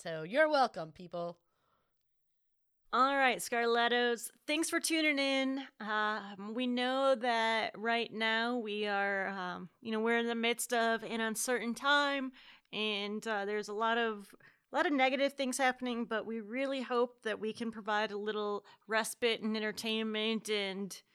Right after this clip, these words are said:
Speaker 2: um, you know, we're, we're thrilled to have you. We are super excited, uh, that we've been, you know, we've been seeing a lot more listener engagement. We love hearing from you,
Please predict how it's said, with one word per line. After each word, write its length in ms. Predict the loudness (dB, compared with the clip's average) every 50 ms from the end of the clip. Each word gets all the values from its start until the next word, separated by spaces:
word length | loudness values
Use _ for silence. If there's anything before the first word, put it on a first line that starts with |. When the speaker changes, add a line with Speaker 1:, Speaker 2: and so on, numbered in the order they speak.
| _ _ -20 -20 -20 -20 _ -6
Speaker 2:
um, 540 | -4 -4 -4 -4 -6 -8 -8 -10 -12 -14 -16 _ _ _ -20 -14
you 100 | -8 -2
know, 100 | -2 0
we're, 220 | 2 0 0 -2 -4 -2
we're 140 | 0 0
thrilled 380 | 0 0 2 4 4 4 4 2
to 80 | 0 0
have 360 | 2 4 4 4 4 2 0
you. 400 | 0 2 4 4 6 4 4 2
We 280 | 0 -2 0 0 0
are 120 | 0 0 0
super 380 | -2 -2 -2 -2 -2 -2 -2
excited, 800 | -4 -2 -4 -4 -2 0 2 2 2 2 0 0 0 -2 -4 -6 -12 -20 -20 -20 _ _ _
uh, 300 | -6 -4 -2 -2 -2 -4 -4 -2
that 380 | -2 0 0 0 0 -2 -4 -8 -12 -6
we've 260 | -4 -4 -4 -2 -2
been, 420 | -2 -2 -2 -2 -2 -4 -4 -6 -8 _ _ _ _ _
you 60 | -10 -6
know, 40 |
we've 140 | -4 -4 -2
been 160 | -2 -2 -2
seeing 580 | -2 -2 0 0 0 2 2 0 0 -2 -4 -6 -10 _ _ _ -14 _
a 40 | -8
lot 220 | -2 0 0 2 2
more 480 | 0 0 0 2 2 2 2 0 -2 -4 -2
listener 400 | -4 -4 -4 -2 -2 -2 -2 -2
engagement. 720 | -2 -2 0 0 0 0 -2 -2 -4 -2 -2 -2 -2 -4
We 80 | -4 0
love 220 | 0 0 0 -2
hearing 360 | -2 -2 -2 0 0 -2 -4
from 280 | -6 -4 -4 -4 -4 -4
you, 420 | -2 -2 0 0 0 -2 -4 -6